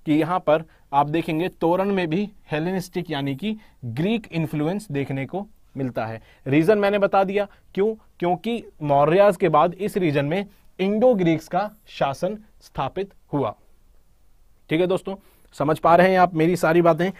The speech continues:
आप मेरी सारी एक्सप्लेनेशन को समझ पा रहे हैं? तो बिल्कुल मुझे कमेंट बॉक्स में बताइए।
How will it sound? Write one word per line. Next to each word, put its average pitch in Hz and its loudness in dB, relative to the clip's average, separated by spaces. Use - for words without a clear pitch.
आप 160 6
मेरी 175 2
सारी 175 0
एक्सप्लेनेशन 180 -6
को 180 -4
समझ 170 -4
पा 160 -2
रहे 170 0
हैं? 185 -4
तो 156 -4
बिल्कुल 165 4
मुझे 175 0
कमेंट 165 -4
बॉक्स 165 0
में 170 -4
बताइए। 165 0